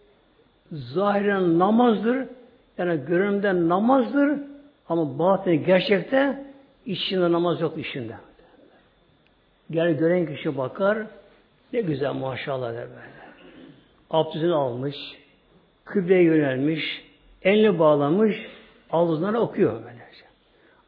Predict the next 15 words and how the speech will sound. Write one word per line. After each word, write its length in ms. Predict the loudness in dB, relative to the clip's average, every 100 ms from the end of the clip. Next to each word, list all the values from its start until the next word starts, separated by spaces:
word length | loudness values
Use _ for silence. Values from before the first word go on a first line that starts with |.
| _
Ama 240 | -4 0
onun 180 | 0 -2
içinde 840 | -4 -6 -2 -2 0 -2 -2 -6 -16 _ -12
hiçbir 200 | -10 -6
şey 160 | -4
yok, 100 | -4 -4
hiçbir 300 | -12 -14 -10
şey 140 | -10 -6
koptu 280 | -6 -6 -12
muhtemelen. 380 | -16 -20 -20 -20 -20 -20 _ -20 _ _ _ _ _ _ _ _ _ _ _ _
Allah 520 | -4 -2 0 0 0 0
ve 140 | 0
namaza 440 | 0 0 0 -2
durur 260 | -2 -4 -2
ama 540 | -2 -4 -4 -6 -8